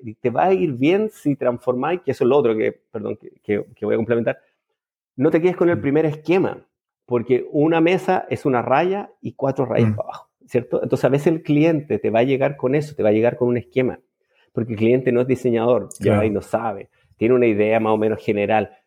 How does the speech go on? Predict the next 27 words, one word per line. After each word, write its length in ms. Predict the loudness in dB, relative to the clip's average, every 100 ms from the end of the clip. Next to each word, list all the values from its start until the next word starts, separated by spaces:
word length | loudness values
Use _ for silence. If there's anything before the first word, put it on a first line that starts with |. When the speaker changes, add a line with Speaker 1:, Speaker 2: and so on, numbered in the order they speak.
| -12
Speaker 1:
pero 140 | -4
tú 80 | -2
no 140 | -2
puedes 260 | 0 0 0
construir 420 | -4 -2 0 0
el 80 | -2
esquema, 520 | -6 -6 -6 -6 -10 -6
no 140 | -4
construye 360 | -4 0 2 2
el 100 | 0
esquema 320 | -4 -4 -2
del 140 | -4
cliente, 360 | -6 -12 -12 _ _
¿ya? 380 | -2 -2 -4 _
Tú 100 | 0
eres 140 | 4
el 100 | 2
profesional 680 | 2 -2 2 2 2 0 -4 _ _ _ 0
y 80 |
le 100 | 2
podés 240 | 4 4 4
dar 140 | 2
una 140 | 0 0
vuelta 440 | 2 0 -2 -8
a 100 | -8 -8
cada 320 | -4 0 0
arista, 640 | 0 0 -2 -4 -6 -6